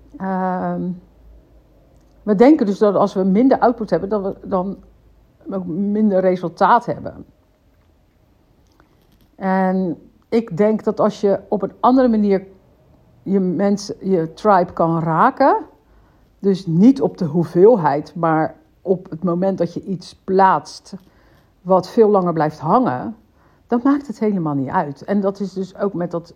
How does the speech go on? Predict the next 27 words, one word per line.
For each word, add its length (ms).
on 180
top 240
of 140
mind 340
komen, 600
weet 200
je, 200
dat, 320
dat 140
om 120
maar 120
niet 160
vergeten 460
te 120
worden, 680
of 180
om, 300
eh, 420
dat 180
is 140
eigenlijk 640
een 480
oppervlakkige 840
gedachte, 800
gebaseerd 540
op 200
angst. 600